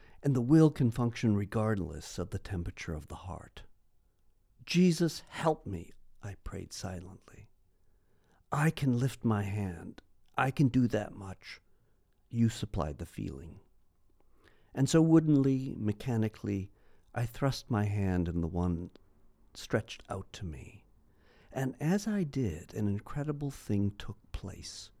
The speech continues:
The current started in my shoulder, raced down my arm, sprang into our joined hands. And then this healing warmth seemed to flood my entire being,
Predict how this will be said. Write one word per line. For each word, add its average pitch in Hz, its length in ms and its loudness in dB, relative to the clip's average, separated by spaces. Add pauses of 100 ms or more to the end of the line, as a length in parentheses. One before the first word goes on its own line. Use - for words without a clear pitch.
(920)
The 127 80 -2
current 151 520 -2
started 117 460 2
in 98 100 4
my 90 160 4
shoulder, 110 680 -2
raced 113 480 -2
down 110 260 0
my 101 220 -4
arm, 98 520 2 (300)
sprang 101 640 0
into 87 320 -2
our 85 140 -2
joined 82 520 -6
hands. - 720 -14 (600)
And 117 140 4
then 110 160 8
this 120 200 4
healing 131 540 2
warmth 98 360 2
seemed 104 360 2
to 92 80 0
flood 92 340 0
my 85 160 2
entire 113 540 -4
being, 87 420 -6